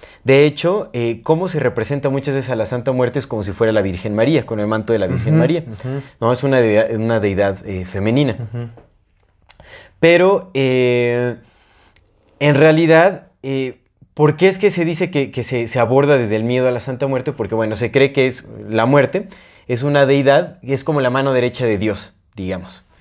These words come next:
Speaker 1: ¿no? Es como lo que le sigue a Dios en poder.
Speaker 2: Ajá.
Speaker 1: O sea, se cree que es como una ent-, una entidad todopoderosa, em, que pues obviamente tiene control sobre toda la naturaleza, sobre las cosas de la tierra, etcétera, porque pues es, es la muerte, ¿no? ¿Y qué no está relacionado con la muerte?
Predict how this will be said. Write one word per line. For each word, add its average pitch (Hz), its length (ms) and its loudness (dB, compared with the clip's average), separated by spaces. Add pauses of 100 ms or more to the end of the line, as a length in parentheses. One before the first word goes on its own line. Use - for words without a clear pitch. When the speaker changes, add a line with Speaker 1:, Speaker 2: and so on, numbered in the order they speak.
(160)
Speaker 1:
¿no? 131 200 0
Es 135 120 -2
como 139 180 2
lo 117 140 2
que 120 100 -2
le 107 100 -2
sigue 127 200 2
a 123 60 6
Dios 117 240 -2
en 107 80 -6
poder. 107 360 -4 (160)
Speaker 2:
Ajá. 117 280 -8
Speaker 1:
O - 40 -20
sea, 139 200 4
se 131 180 0
cree 139 180 2
que 147 60 0
es 143 100 -2
como 131 140 -2
una 131 120 0
ent-, 127 180 -6
una 123 200 -2
entidad 120 440 0
todopoderosa, 123 720 0 (720)
em, 107 840 -2 (640)
que 135 140 0
pues 123 160 -2
obviamente 131 760 2
tiene 127 220 0
control 113 320 0
sobre 98 380 -2
toda 123 240 2
la 113 100 -2
naturaleza, 104 580 -2
sobre 98 200 -6
las 92 100 -8
cosas 104 240 -6
de 98 80 -2
la 90 160 -4
tierra, 104 300 0
etcétera, 90 360 -10
porque - 220 -20
pues 92 180 -10
es, 95 300 -8
es 98 160 -6
la 113 100 2
muerte, 139 300 2
¿no? 123 220 -2
¿Y 95 160 -10 (160)
qué 127 160 0
no 123 100 -2
está 113 220 -4
relacionado 90 580 -6
con 101 100 -6
la 107 80 -2
muerte? 151 280 -6